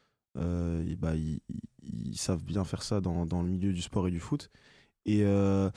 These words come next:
et en plus de ça, leur, leur communication marketing, elle était bien puisque c'était gratuit cette année pour, euh,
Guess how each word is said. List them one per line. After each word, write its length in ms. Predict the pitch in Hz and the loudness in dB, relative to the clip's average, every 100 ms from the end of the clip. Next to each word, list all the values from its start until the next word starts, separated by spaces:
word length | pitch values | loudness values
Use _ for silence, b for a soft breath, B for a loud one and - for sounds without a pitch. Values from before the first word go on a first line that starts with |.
| B B B B _ _ _ _ _ - | B B B B _ _ _ _ _ 0
et 60 | |
en 80 | 117 | 0
plus 220 | 107 135 | 2 0
de 100 | 127 | 2
ça, 200 | 123 156 | 4 4
leur, 180 | 143 113 | 6 6
leur 160 | 107 104 | 4 2
communication 380 | 110 113 117 120 | 0 2 2 2
marketing, 360 | 113 - 143 | 0 -2 2
elle 60 | 120 | 2
était 160 | 101 113 | 4 4
bien 160 | 135 | 2
puisque 520 | 123 - 113 101 101 95 | 0 0 4 4 4 2
c'était 220 | - 107 | 0 0
gratuit 460 | 95 110 - 127 - | 2 0 0 -2 -2
cette 160 | - - | -14 -2
année 260 | 98 104 104 _ | 0 0 -2 _
pour, 260 | - 92 92 | -6 -4 0
euh, 320 | 90 87 87 | 0 0 -2